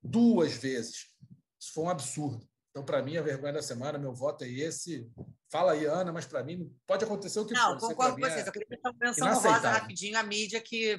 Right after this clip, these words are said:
Speaker 2: pô, nem tava reconhecendo direito ali a vitória do Charles do Bronx, insistindo no negócio do dedo dele na mão do Dustin Poirier. Então, só a minha menção honrosa, mas eu concordo com você, não tem como a vergonha da semana não ser essa.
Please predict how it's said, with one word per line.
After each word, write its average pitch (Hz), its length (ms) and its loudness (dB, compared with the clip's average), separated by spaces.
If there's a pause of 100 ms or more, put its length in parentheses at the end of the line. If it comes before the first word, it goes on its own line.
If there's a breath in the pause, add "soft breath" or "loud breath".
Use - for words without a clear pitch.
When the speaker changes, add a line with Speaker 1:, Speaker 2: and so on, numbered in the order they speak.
Speaker 2:
pô, 214 160 -2
nem 185 160 -2
tava 233 220 0
reconhecendo 226 720 -4
direito 202 500 -2
ali 190 140 2
a 196 40 -2
vitória 190 300 -4
do - 80 -14
Charles 190 240 2
do 185 140 -4
Bronx, 175 340 -2
insistindo 208 480 -4
no 214 100 -2
negócio 180 460 0
do 190 140 -10
dedo 185 340 0
dele 170 220 -2
na 185 120 -2
mão 175 200 -4
do 170 80 -4
Dustin 170 400 -2
Poirier. 175 420 -2 (140)
Então, 170 340 -4 (400 loud breath)
só - 140 -2
a 180 60 4
minha 185 140 0
menção 185 340 0
honrosa, 170 200 2
mas 175 140 -2
eu 165 60 -8
concordo 170 360 -2
com - 60 -20
você, 165 260 -2
não 165 100 -4
tem 165 220 -4
como 165 220 0
a 156 60 4
vergonha 156 340 0
da 156 80 -4
semana 156 340 -2
não 160 80 -12
ser - 280 -2
essa. - 200 -16